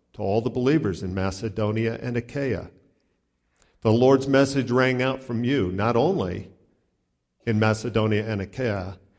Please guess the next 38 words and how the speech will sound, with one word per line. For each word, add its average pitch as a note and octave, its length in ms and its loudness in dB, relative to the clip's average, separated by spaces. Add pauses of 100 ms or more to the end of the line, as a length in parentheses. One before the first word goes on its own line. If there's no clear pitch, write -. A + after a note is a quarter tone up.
(160)
Your B2 220 4
faith B2 360 2
in C3+ 140 -4
God G2+ 280 0
has G#2 180 -4
become G2+ 380 -4
known G#2 220 -2
everywhere. F2+ 540 -6 (260)
Therefore, A#2+ 380 2
we G#2+ 140 0
do G2+ 120 -2
not F#2+ 240 -6
need G2 160 -8
to F#2+ 60 -16
say G#2 140 -6
anything F#2+ 340 -8
about F2+ 360 -8
it. F#2 80 -20 (1200)
For G2+ 140 -2
they A2 240 4
themselves A#2 600 0
report G#2+ 400 -4
what A2 140 -8
kind A2+ 180 0
of G2+ 60 0
reception A2+ 540 -4
you A2 80 -8
gave G2+ 280 -2
us. E2+ 220 -14
They A#2 180 0
tell A#2+ 340 2
how A2 100 0
you B2 180 0
turned C#3+ 440 -2
to D3 80 -4
God G2 440 -2
from A2+ 160 -10
idols F#2 520 -6